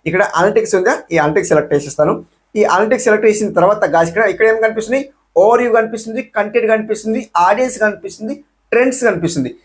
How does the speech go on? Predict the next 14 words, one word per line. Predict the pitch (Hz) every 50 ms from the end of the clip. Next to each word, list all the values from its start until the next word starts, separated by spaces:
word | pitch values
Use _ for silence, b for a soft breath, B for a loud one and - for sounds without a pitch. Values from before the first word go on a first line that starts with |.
| b b
ఇక్కడ | 220 220 262 254 -
మనకు | - 262 247 - - 180 185 190
ఆడియన్స్ | 220 220 269 277 269 269 - -
సెలెక్ట్ | 240 220 220 220 247 226
చేసేస్తే, | 214 220 190 - - 190 160
guys, | 170 165 165
ఇక్కడ | - 156 147 147
చూడండి, | 147 147 165 254 320 - - _ _ _ _ - 156
మొత్తం | 202 196 - 254 240
మీకు | 220 175 175
చూపిస్తాను, | 208 214 233 214 220 226 202 202 165 160
లైవ్ | 175 220 226 220
ప్రూఫ్ | - 247 247 196 -
చూపిస్తాను. | 220 220 214 185 170 - 196 196 214